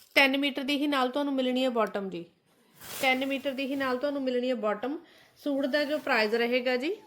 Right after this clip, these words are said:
ਸਤਾਰਾਂ ਸੌ ਸੱਠ ਰੁਪਏ ਜੀ। ਸਤਾਰਾਂ ਸੌ ਸੱਠ ਰੁਪਏ ਦਾ ਤੁਹਾਨੂੰ ਮਿਲਣਾ ਹੈ ਜੀ ਇਹ ਸੂਟ। ਇਹ ਸੂਟ ਜੋ ਰਹੇਗਾ without ਦੁਪੱਟਾ ਹੋਏਗਾ ਜੀ। Without ਦੁਪੱਟਾ ਤੁਹਾਨੂੰ ਇਹ ਸੂਟ ਆ ਜਿਹੜਾ ਇਹ ਮਿਲੇਗਾ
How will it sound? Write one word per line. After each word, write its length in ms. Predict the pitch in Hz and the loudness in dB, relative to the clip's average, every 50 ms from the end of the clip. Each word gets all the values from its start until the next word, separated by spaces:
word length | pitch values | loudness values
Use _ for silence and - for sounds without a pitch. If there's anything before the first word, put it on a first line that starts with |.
| - - - - - - - - - - _ _ _ - _ - - | -18 -14 -10 -10 -10 -10 -12 -20 -20 -20 _ _ _ -20 _ -20 -20
ਸਤਾਰਾਂ 520 | - - - 302 277 262 254 254 262 269 | -10 0 4 6 6 6 6 4 2 0
ਸੌ 160 | 262 - 294 | 0 -2 -4
ਸੱਠ 340 | 277 - - 254 220 - - | -2 2 2 2 2 2 0
ਰੁਪਏ 260 | 240 214 - 208 196 | -2 0 0 -2 -2
ਜੀ। 160 | 180 180 170 - _ _ _ _ - | -2 -6 -10 -14 _ _ _ _ -20
ਸਤਾਰਾਂ 440 | - - - 262 254 254 254 254 262 | -6 2 6 6 6 6 4 2 0
ਸੌ 140 | - - | -2 -4
ਸੱਠ 320 | - - 277 226 214 - - | -2 2 2 2 2 0 -4
ਰੁਪਏ 220 | 240 226 247 247 | -2 0 2 2
ਦਾ 100 | 247 247 | 2 2
ਤੁਹਾਨੂੰ 260 | 247 254 277 269 269 | 0 -2 -2 -2 0
ਮਿਲਣਾ 240 | 254 247 233 226 226 | 0 2 2 2 2
ਹੈ 80 | 226 226 | 2 0
ਜੀ 120 | 220 247 | 0 0
ਇਹ 200 | 254 233 254 262 | 2 2 2 2
ਸੂਟ। 340 | 262 - 233 214 233 262 - 339 - - | 2 0 -2 -2 -2 -2 -6 -6 -2 2
ਇਹ 180 | 254 254 285 302 | 4 4 4 4
ਸੂਟ 240 | 302 330 302 277 269 | 0 -4 -4 -4 -2
ਜੋ 160 | 247 285 285 | 0 2 2
ਰਹੇਗਾ 380 | 254 226 226 226 220 233 277 | 2 2 2 0 0 2 0
without 500 | 277 233 247 226 233 220 220 220 233 233 | 0 0 0 2 2 4 4 4 4 2
ਦੁਪੱਟਾ 500 | 262 233 254 247 247 226 - - 233 220 | 2 0 2 2 2 0 2 2 0 2
ਹੋਏਗਾ 320 | 226 214 233 196 180 185 175 | 2 2 0 0 0 -2 -4
ਜੀ। 160 | 175 175 175 - - - - - - - - - _ - | -4 -6 -12 -14 -16 -20 -20 -20 -20 -20 -20 -20 _ -6
Without 960 | 220 214 262 240 247 247 - - 208 208 254 220 247 240 240 240 262 254 - | 2 2 4 6 6 4 2 2 0 0 2 6 6 8 8 8 4 4 2
ਦੁਪੱਟਾ 500 | 277 240 262 233 - 240 233 - - 269 | 2 0 2 4 4 4 4 6 4 4
ਤੁਹਾਨੂੰ 320 | 269 269 302 294 277 269 262 | 6 6 4 2 2 2 2
ਇਹ 140 | 240 254 247 | 2 0 0
ਸੂਟ 280 | 247 262 233 220 220 | 0 -2 -4 -2 0
ਆ 60 | 233 | -2
ਜਿਹੜਾ 220 | 226 220 226 240 254 | 0 0 0 0 0
ਇਹ 160 | 247 254 262 | 0 -2 -2
ਮਿਲੇਗਾ 460 | 247 233 220 208 208 208 233 294 359 | -2 0 0 0 0 0 0 -2 -4